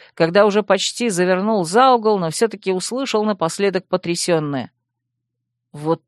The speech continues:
так и поверишь в невозможное. И рады.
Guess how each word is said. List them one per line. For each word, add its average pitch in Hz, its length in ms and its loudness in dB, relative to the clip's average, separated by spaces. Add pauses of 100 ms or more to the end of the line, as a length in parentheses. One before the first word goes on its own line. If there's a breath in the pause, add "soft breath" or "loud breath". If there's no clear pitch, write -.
(140)
так 196 240 2
и 190 80 2
поверишь 160 760 -2 (440)
в 160 140 -4
невозможное. 156 880 -4 (720)
И 160 200 -2
рады. 151 680 -2